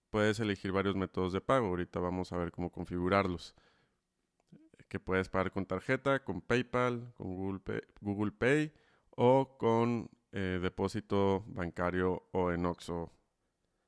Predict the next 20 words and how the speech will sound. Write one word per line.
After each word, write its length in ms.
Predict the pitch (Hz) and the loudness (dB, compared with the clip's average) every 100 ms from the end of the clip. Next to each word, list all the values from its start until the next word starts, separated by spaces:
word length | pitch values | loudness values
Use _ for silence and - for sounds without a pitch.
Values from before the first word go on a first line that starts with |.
| _ _ | _ _
o 160 | 101 117 | -4 -2
efectivo. 420 | 151 143 170 143 | -4 -4 -2 -2
En 160 | 117 | 0
dado 220 | 107 110 110 | 2 2 2
caso 260 | 113 120 | -4 -4
que 160 | 113 98 | -6 -4
quieras 380 | 98 95 98 - | 0 0 0 -2
tú 160 | 98 | -2
entregar 340 | 95 - 90 92 | -2 -2 -2 0
el 80 | |
producto, 520 | - 110 117 101 110 113 | 0 0 0 0 -2 -2
puedes 280 | - 95 | -2 -2
poner 240 | - 92 87 | -2 -4 -4
también 320 | - 90 87 | -4 -2 -2
la 60 | 87 | -2
opción 400 | - 87 85 85 | -6 -6 -4 -4
de 240 | 82 82 - - | -6 -8 -10 -2
pago 400 | 90 87 87 87 _ _ _ _ _ _ _ _ _ _ - | 0 0 -4 -6 _ _ _ _ _ _ _ _ _ _ -6
en 360 | 104 107 98 - _ | -2 -2 -2 -10 _
efectivo. 640 | 98 92 87 - 90 82 | -8 -8 -10 -10 -10 -10